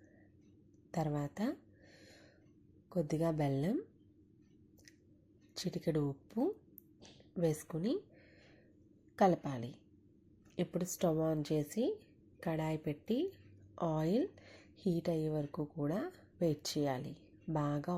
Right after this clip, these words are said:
ఆయిల్ హీట్ ఎక్కిన తర్వాత గారెల కింద ఆ మిశ్రమాన్ని వేసుకోవడమేనండి. బాగా డీప్ ఫ్రై చేసుకోవాలి. బాగా రెడ్ కలర్ వచ్చిన తర్వాత ఆ గారెలన్నీ కూడా మనం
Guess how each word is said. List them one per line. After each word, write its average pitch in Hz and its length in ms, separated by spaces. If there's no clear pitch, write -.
ఆయిల్ 156 260
హీట్ 156 280
ఎక్కిన 147 360
తర్వాత 135 420
గారెల 151 320
కింద 147 200
ఆ 185 40
మిశ్రమాన్ని 151 720
వేసుకోవడమేనండి. 143 960
బాగా 151 280
డీప్ 147 240
ఫ్రై 160 160
చేసుకోవాలి. 143 580
బాగా 147 280
రెడ్ 151 340
కలర్ 170 300
వచ్చిన 147 360
తర్వాత 135 380
ఆ - 20
గారెలన్నీ 143 680
కూడా 139 260
మనం 190 320